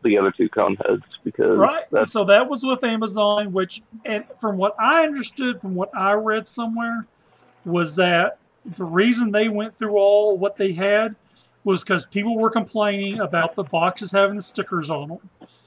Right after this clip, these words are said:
Speaker 2: and they were either returned or they,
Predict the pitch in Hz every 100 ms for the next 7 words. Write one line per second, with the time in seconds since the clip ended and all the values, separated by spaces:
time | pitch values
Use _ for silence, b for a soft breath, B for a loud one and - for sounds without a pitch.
0 | b _ _ _ - 185 170 160 160 160
1 | - _ 175 175 160 - 196 180 185 156
2 | 151 - 208 233 247 262 320 - - -
3 | 196 208 226 254 285 _ _ _ _ _
4 | - 151 175 170 170 165 165